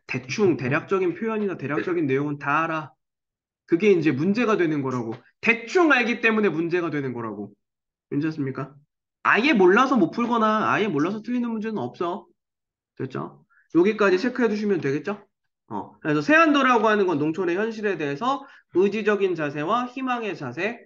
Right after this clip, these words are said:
이거의 중요성, 요거 얘기하는 건데, 다만 한 가지 주의하셔야 되는 게 뭐냐면은,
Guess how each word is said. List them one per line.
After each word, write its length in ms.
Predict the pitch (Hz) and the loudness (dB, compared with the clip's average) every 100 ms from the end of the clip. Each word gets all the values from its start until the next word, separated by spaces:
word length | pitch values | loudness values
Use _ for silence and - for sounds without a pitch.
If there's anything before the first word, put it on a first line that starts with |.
| - | -8
이거의 320 | 160 165 160 | -2 0 0
중요성, 500 | - 156 147 - 104 _ _ _ _ - | 0 0 0 -6 -12 _ _ _ _ 2
요거 240 | 196 202 | 4 6
얘기하는 400 | 143 147 185 190 | 4 2 2 0
건데, 420 | 156 113 170 135 - - - | -2 -2 -2 -2 -6 -18 -2
다만 320 | 180 240 294 | 2 6 6
한 140 | 294 330 | 4 4
가지 280 | 320 254 220 | 4 2 -2
주의하셔야 560 | 165 180 185 196 185 | -2 -2 -2 -2 -4
되는 220 | 165 165 | -4 -4
게 100 | 156 | -6
뭐냐면은, 720 | 110 113 151 165 135 202 113 | -8 -8 -6 -6 -2 -2 -4